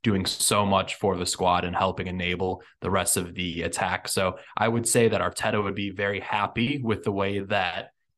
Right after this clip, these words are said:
Jesus has played this season in his first season at the Emirates. With that being said, and even in the last match versus Chelsea, the commentators were like,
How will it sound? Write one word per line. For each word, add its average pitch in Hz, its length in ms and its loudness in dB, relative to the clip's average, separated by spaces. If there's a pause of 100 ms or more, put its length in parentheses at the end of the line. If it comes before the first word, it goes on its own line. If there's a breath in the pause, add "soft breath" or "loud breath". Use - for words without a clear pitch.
(140)
Jesus 101 480 -2
has 95 100 -4
played 98 520 0
this 95 180 0
season 98 340 -4
in 90 140 -4
his 87 180 -6
first 92 300 -4
season 95 220 -6
at 90 180 -4
the 92 80 -6
Emirates. 110 440 0 (300 loud breath)
With 117 200 2
that 113 180 4
being 110 160 4
said, 104 380 0 (160)
and 101 260 -2
even 123 380 2
in 104 160 0
the 101 80 2
last 110 340 2
match 85 240 -2
versus 90 320 -8
Chelsea, 107 460 0 (880)
the 104 100 -4
commentators 110 720 0
were 95 140 0
like, 90 280 -2